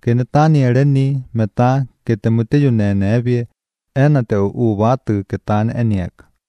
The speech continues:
Ke ne noa ya ve ka ka ya ri. E na ke ne u ri pi e ka. E ku me ta a tu ra tu ka ku ni ya ri mu tu ru ka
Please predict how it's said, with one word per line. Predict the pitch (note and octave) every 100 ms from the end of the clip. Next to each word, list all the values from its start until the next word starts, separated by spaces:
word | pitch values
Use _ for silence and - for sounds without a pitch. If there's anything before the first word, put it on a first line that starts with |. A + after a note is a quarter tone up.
| _ _ _ _ -
Ke | B2
ne | A#2
noa | A2 B2+ D3 D3+ C3 - A2
ya | G2+
ve | G#2+ B2+ C3+
ka | A2+ F#2+ -
ka | A2
ya | G#2+ A#2
ri. | G2+ F#2+ _ _ _ _ _ _ C3+
E |
na | D#3 C#3 C3 B2
ke | A2
ne | A2+ C#3+
u | A#2+
ri | A2+
pi | - G#2+ G#2+
e |
ka. | - F2 F2 - _ _ _ _ _ _
E | A#2+ A#2
ku | - A2+
me | A2 -
ta | C#3 D3+ C3
a | -
tu | A2+
ra | A#2+ C#3 -
tu | A#2
ka | G#2
ku | - A#2+
ni | C3 C3
ya | G#2 A2
ri | A#2+ B2
mu | A#2+ A2
tu | A#2+
ru | G2
ka | -